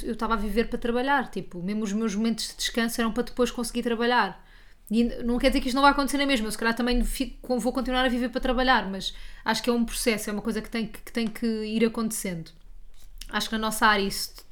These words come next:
de todo que é normalizado, neste, nesta área da comunicação, é quanto mais trabalhar, melhor é, melhor és, e quanto mais trabalhares é que, tipo, és bem-sucedido e és que, pá, é, é,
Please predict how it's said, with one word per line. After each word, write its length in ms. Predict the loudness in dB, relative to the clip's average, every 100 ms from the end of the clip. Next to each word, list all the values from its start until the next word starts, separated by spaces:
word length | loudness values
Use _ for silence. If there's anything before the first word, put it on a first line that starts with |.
| -10 -8
de 100 | 0
todo 240 | 2 2
que 100 | 0
é 40 |
normalizado, 640 | 0 0 -2 -4 -2 -4 -4
neste, 200 | -10 -10
nesta 280 | -8 -6 -4
área 240 | -4 -4 -6
da 80 |
comunicação, 520 | -6 -6 -6 -8 -8 -8
é 40 |
quanto 180 | -10 -8
mais 140 | -8 -8
trabalhar, 420 | -6 -2 -2 -2
melhor 320 | -4 -4 -6 -6
é, 220 | -6 -8 -12 -18 -6
melhor 200 | -2 0
és, 320 | 0 0 -2 -4
e 200 | -6 -8 -12 -12 -8
quanto 200 | -6 -4
mais 120 | -6
trabalhares 720 | -4 -4 0 0 0 -2 -8 -8
é 80 |
que, 640 | -10 -10 -8 -6 -6 -8 -10 -16 -14
tipo, 200 | -10 -6
és 140 | -4
bem-sucedido 600 | -2 -2 -2 0 2 2 0
e 60 |
és 120 | -4
que, 80 | -6
pá, 240 | -4 -2 -2
é, 60 |
é, 260 | -6 -10